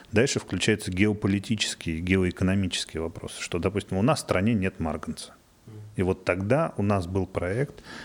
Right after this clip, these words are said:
Nautilus Minerals, отчасти в том числе спонсируемый, э, ну, там, российскими компаниями, по добыче на четырех километрах в, там, в Тихом океане, э, марганцевых конкреций. Там срезают типа грибов таких,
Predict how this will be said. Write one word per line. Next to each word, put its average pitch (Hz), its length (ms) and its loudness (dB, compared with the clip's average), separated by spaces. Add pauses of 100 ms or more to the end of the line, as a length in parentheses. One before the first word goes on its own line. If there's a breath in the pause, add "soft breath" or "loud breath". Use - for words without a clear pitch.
(160 loud breath)
Nautilus 92 640 2
Minerals, 110 480 4
отчасти 85 640 0
в - 80 -12
том 82 200 -2
числе 85 280 0
спонсируемый, 80 800 -2 (580 loud breath)
э, 82 760 -2
ну, 87 200 0
там, 80 200 -4
российскими 85 520 0
компаниями, 90 580 0
по 101 160 0
добыче 104 500 2
на 92 140 2
четырех 101 480 0
километрах 104 680 0
в, - 60 -20
там, 80 200 -6
в - 40 -18
Тихом 87 360 -2
океане, 104 600 2
э, 92 320 -6
марганцевых 95 760 0
конкреций. - 640 -2 (300)
Там 76 200 -10
срезают 95 520 2
типа - 220 -4
грибов 90 460 4
таких, - 400 -4